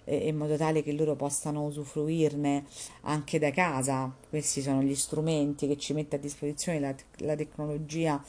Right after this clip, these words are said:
per lavorare anche a distanza, perché no? Eh, mostriamogli tutti questi linguaggi grafici che hanno, oh, portato,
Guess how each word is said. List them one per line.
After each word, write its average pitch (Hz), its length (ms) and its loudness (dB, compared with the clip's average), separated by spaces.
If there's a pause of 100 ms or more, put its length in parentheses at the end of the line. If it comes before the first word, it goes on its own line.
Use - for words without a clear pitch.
(340)
per 156 160 2
lavorare 147 520 4
anche 143 240 -2
a - 20 0
distanza, 233 760 2
perché 143 300 0
no? 269 380 2 (1500)
Eh, 160 600 4
mostriamogli 175 840 2
tutti 151 300 0
questi 151 400 0
linguaggi 147 1040 2 (380)
grafici 180 840 2
che 277 160 2
hanno, 190 440 4
oh, 160 280 2
portato, 170 960 2